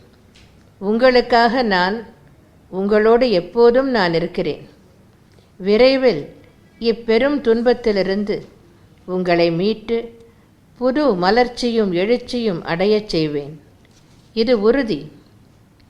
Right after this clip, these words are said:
போர்க்கால அடிப்படையில் மீட்பு பணிகளையும் நிவாரணப் பணிகளையும்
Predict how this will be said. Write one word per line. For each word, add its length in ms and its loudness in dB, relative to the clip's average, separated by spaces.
போர்க்கால 560 4
அடிப்படையில் 960 0
மீட்பு 440 -2
பணிகளையும் 720 -2
நிவாரணப் 640 4
பணிகளையும் 720 -2